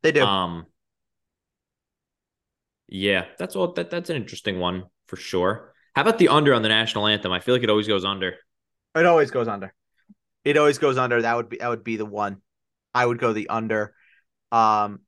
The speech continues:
Speaker 1: another one that I like as well. How about Isaiah Pacheco over twelve and a half rushing yard, uh, receiving yards? Excuse me.
Speaker 2: I could see that one.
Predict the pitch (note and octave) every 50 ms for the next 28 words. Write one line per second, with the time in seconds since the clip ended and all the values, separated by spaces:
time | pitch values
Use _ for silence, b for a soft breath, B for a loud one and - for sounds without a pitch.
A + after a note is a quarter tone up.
0 | _ _ _ _ _ _ _ _ _ _ - _ _ _ _ _ _ _ _ _
1 | _ _ _ _ - E3 E3 G3 A3+ A3 A3+ A3 G3 F#3+ F#3 F#3 F3+ F3+ F3+ F3+
2 | F3 F3+ - - E3+ F3 E3 D#3 C#3 C#3+ D#3+ E3 F#3 - - E3+ E3 B2+ E3+ F3
3 | F3+ F#3 - E3 - - E3 D3+ - - C3 A#2+ - - C#3+ C#3+ D#3+ D3+ D3+ E3+
4 | D#3 - - - - D3+ D3 D#3 C3+ C#3+ B2+ B2+ C3+ C3+ B2+ B2 - B2+ A#2+ A2+
5 | - G#2+ G#2 F#2+ F#2 - - A2 A#2 A#2 G#2+ A2+ - - F3 E3+ C#3+ A#2+ A2+ A2
6 | G2 F2 E2+ D#2+ - F#2 - - A#2 G2+ F2+ F#2 E2+ - _ _ _ _ _ _
7 | _ _ _ _ _ _ _ _ _ _ _ _ _ _ _ _ _ _ _ _
8 | - F#2+ A2+ C3+ C#3 - - C3 A2+ G#2 G2 - A#2+ B2+ A#2+